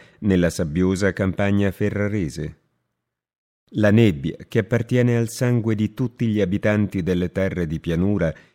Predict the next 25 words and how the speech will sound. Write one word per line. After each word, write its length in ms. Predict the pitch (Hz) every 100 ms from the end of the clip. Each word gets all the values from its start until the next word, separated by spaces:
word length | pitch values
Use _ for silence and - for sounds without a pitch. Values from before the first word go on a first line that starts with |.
| _
e 220 | - 127 -
come 300 | 143 131 117
un 220 | 98 92
velo 440 | 110 113 98 92
stempera 800 | - - 123 123 123 113 113 104
allontanando 680 | 98 101 101 101 101 104 95
l'osservatore 840 | 87 - 92 82 92 98 95 90
dal 200 | 85 85
quotidiano, 760 | - 95 95 95 98 78 73 76 _ _ _ -
ne 180 | 92
quieta 480 | - 95 90 82 78
l'animo, 520 | 82 87 82 80 80 - _ _ _ _ _
a 100 | 127
volte 460 | 117 127 117 107 90
però 460 | 101 98 87 80 _ _ _ _
illudendolo 920 | 127 104 104 87 82 85 82 82 78
nella 320 | 90 95 87
speranza 580 | 85 - 90 87 - 87
che 100 | -
ci 200 | - 90
sia 460 | - 101 90 82 -
altro 560 | 98 101 110 120 120 -
al 180 | 113 110
suo 280 | - 110
dissolversi. 920 | 101 95 - 73 64 65 67 - -